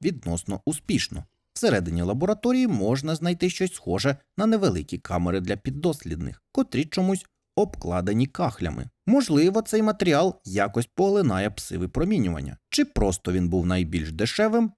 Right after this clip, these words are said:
і розповсюдженим у роки будівництва об'єкта. Там же поряд знаходиться пост моніторингу піддослідних.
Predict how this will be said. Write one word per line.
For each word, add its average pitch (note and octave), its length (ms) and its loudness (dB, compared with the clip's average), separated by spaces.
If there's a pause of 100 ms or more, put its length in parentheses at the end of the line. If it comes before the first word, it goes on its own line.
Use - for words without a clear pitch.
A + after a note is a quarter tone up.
(140)
і A3+ 100 2
розповсюдженим A2+ 960 0 (120)
у G3+ 100 4
роки G3+ 320 0
будівництва F#2 760 0 (100)
об'єкта. C#3+ 600 -2 (200)
Там G#2+ 240 2
же F2+ 120 0
поряд G2 500 -2 (120)
знаходиться G3 720 0
пост - 440 0
моніторингу G#2+ 680 0
піддослідних. C3 920 -4